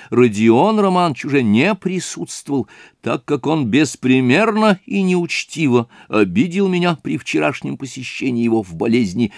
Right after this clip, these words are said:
и, кроме того, и имея лично к вам необходимые и обстоятельные объяснения по известному пункту, насчет коего желаю узнать ваше собственное истолкование. Имею честь при сем заранее предуведомить, что если, вопреки просьбе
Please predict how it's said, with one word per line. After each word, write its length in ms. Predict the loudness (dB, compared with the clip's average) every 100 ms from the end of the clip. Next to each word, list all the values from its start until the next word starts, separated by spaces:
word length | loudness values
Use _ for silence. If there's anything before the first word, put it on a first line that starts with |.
| -4
и, 160 | 0 0
кроме 500 | -2 -4 -2 -2 -2
того, 500 | 0 0 2 2 -2 -10 -8
и 340 | 0 2 2
имея 440 | 0 2 2 2 0
лично 540 | -2 -4 -6 -8 -8
к 100 | -6
вам 300 | -2 -2 -2
необходимые 920 | -2 -4 -4 -4 -4 0 -2 -2 -4
и 40 | -2
обстоятельные 1000 | -4 -4 -4 0 0 0 -6 -8 -4 -2
объяснения 840 | -2 -2 -6 -8 -6 -2 -2 -2
по 220 | -4 -4 -4
известному 720 | -2 0 0 -2 -6 -4 -6
пункту, 680 | -6 -2 -2 -4 -8 -8 -8 -18 -18 -4
насчет 520 | -2 -2 -2 -4 -4
коего 400 | 0 0 2 -2
желаю 360 | -4 -4 -4
узнать 420 | -4 -4 -6 -6 -6
ваше 340 | -8 -8 -10
собственное 720 | -10 -8 -8 -10 -14 -10 -10
истолкование. 720 | -10 -12 -14 -8 -6 -6 -8 -16 _ _ _ _ _ _ _ _ _
Имею 360 | -6 0 2 0
честь 440 | 2 2 2 -2
при 180 | -6 -4
сем 340 | -2 -4 -2
заранее 540 | -2 0 0 0 0 0
предуведомить, 640 | 0 2 4 2 0 -8
что 380 | -8 -4 -4 -6
если, 580 | 0 2 2 0 -8 -8
вопреки 420 | -8 -10 -8 -6
просьбе 680 | 0 4 4 4 -2 -10